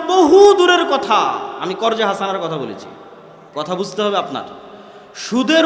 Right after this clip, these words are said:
উপর নেওয়া তো বহু দূরের কথা, আপনি শপে শুয়ে থাকেন, এখন খাট কিনবেন, খাট কেনার জন্য সুদের উপর নয়, কর্জে হাসানা চাইবেন, আর অস্তিত্ব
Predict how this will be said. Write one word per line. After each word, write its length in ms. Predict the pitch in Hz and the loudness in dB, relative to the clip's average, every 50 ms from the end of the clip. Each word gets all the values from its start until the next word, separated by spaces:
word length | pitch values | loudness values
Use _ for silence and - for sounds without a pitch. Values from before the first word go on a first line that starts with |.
| 320 | 0
উপর 200 | 311 320 320 330 320 294 | -2 -2 -2 -2 0 0
নেওয়া 280 | 285 285 285 285 285 285 285 294 | 0 0 0 0 0 0 2 2
তো 60 | 285 277 226 226 | 2 2 4 4
বহু 240 | 294 311 269 220 359 415 415 - | 6 6 6 8 8 6 6 6
দূরের 260 | 370 359 359 349 339 - 277 | 4 2 2 2 0 0 -2
কথা, 280 | 262 - - 208 185 165 - - - - - - - - - - - - - - 190 226 | -2 -2 0 0 0 0 0 -2 -6 -8 -12 -14 -14 -14 -16 -16 -18 -12 -2 2 2 2
আপনি 280 | - - 254 262 285 277 240 - - | 2 0 -2 -2 -2 -2 -2 -4 -2
শপে 400 | - 226 233 254 - - 339 330 294 - | 2 4 4 4 4 2 0 0 0 0
শুয়ে 240 | - 269 269 269 269 262 240 | -2 -4 0 0 0 0 0
থাকেন, 280 | 247 240 240 277 277 269 262 247 | -2 -2 -2 -2 -2 -2 -2 -4
এখন 180 | 247 247 240 233 - - - | -4 -4 -6 -8 -8 -12 -6
খাট 280 | - 233 294 339 349 - - - - | 2 4 4 4 4 2 -4 -8 -8
কিনবেন, 480 | 262 254 240 233 233 233 262 285 294 294 269 - - - - - - - - - - | -6 -6 -4 -2 0 2 2 2 2 0 -2 -6 -10 -12 -14 -16 -16 -16 -14 0 4
খাট 260 | 294 311 381 415 415 - - - | 8 8 8 8 6 2 -2 -4
কেনার 280 | 320 294 311 302 - 233 220 240 | -2 0 0 0 0 -2 -4 -6
জন্য 220 | 277 277 277 277 285 269 269 - | -4 -4 -2 -2 -2 -4 -4 -4
সুদের 320 | - 294 330 370 403 403 381 370 | 0 0 4 6 8 8 8 6
উপর 160 | 370 359 339 285 262 233 | 6 4 2 2 2 2
নয়, 160 | 208 180 151 - - - - - - - | 0 0 -2 -4 -6 -10 -12 -12 -8 2
কর্জে 440 | - 285 320 339 370 302 262 370 349 302 - - | 6 6 8 8 6 4 4 6 6 6 6 6
হাসানা 420 | 196 240 - 381 370 381 381 359 294 - | 4 4 6 6 6 8 8 6 6 4
চাইবেন, 260 | 302 285 277 262 269 262 | 2 2 2 2 0 0
আর 140 | 247 226 | 0 -2
অস্তিত্ব 280 | 214 - - 214 - - | -2 -4 -8 -8 -8 -8